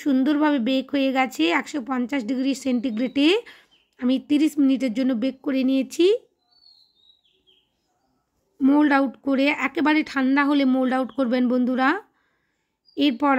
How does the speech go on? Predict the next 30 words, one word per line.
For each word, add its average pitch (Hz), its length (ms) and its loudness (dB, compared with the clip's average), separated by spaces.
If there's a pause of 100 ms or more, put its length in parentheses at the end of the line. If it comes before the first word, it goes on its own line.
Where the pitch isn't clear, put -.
আমি 254 200 2 (760)
লেয়ার 269 360 0
কাট 277 120 -2 (100)
করে 269 200 0
আপনাদের 254 280 0 (120)
দেখিয়ে 285 360 0
দেব। 226 160 -2 (1600)
উপরের 320 480 2
অংশটা 240 380 -6
আমি 262 120 -2 (100)
সব 262 120 -2 (100)
সময় 269 300 0
বাদ 240 160 0 (100)
দিয়ে 240 220 -2
দিই, 294 140 2 (280)
বাদ 269 220 4
দিয়ে 254 200 -2
দিই 262 120 0
না, 262 160 0 (140)
ওটা 294 220 0
আমি 269 120 4 (420)
কেটে 285 320 0
দিই, 254 220 0
আমার 294 240 0
ছেলে 254 220 0 (100)
খেয়ে 240 260 0
নেয়। 240 180 -2 (2500)
ধীরে 294 260 4
ধীরে 247 160 -2 (100)
দেখুন 302 240 -2